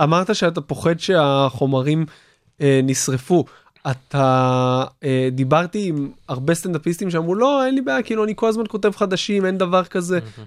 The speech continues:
Speaker 1: מה המדיניות שלך לגבי, אה, זאת אומרת, אתה כן ב-, בשאיפה, אתה לא תעלה עכשיו,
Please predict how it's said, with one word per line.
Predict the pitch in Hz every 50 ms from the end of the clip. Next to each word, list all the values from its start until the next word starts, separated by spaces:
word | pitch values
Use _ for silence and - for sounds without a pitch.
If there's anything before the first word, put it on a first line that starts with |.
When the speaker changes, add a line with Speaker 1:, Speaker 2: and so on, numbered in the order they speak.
| - _
Speaker 1:
מה | 151 160 180 202
המדיניות | 208 202 190 160 175 180 180 180 180 185 190 175 -
שלך | - 185 160 147 123 135 - 160 165 160 160
לגבי, | 156 151 139 143 135 131 135 143 143 143 143 131 - _ _ - - - - _ _ -
אה, | 139 139 139 139 135 131 131 131 131 135 135 131
זאת | - -
אומרת, | 151 151 151 151
אתה | 147 -
כן | 151 - - 233 277 294 254 226 175
ב-, | 156 185 175 165 156 - - - 170
בשאיפה, | 156 151 - - 175 165 127 - - 202 202 196 190 180 - - - - _ 147
אתה | - - 175
לא | 196 214 208
תעלה | - 240 220 214 208 202 202 196
עכשיו, | 185 - - - 196 180